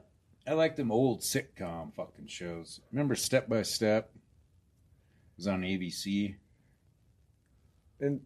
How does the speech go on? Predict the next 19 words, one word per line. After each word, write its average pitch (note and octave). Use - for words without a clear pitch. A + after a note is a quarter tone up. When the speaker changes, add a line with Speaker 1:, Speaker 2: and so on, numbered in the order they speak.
Speaker 1:
It -
had, G2+
like, F2+
Suzanne G2
Summers. F#2
Speaker 2:
Oh, G#2
Speaker 1:
and A2+
Speaker 2:
I C#3+
hated D3+
that F2+
show. F#2
Speaker 1:
Really? A2+
Speaker 2:
Yeah, D#3+
that C3+
show F3
sucked. -
Speaker 1:
Well, D3
fuck. D3
Anyway. B2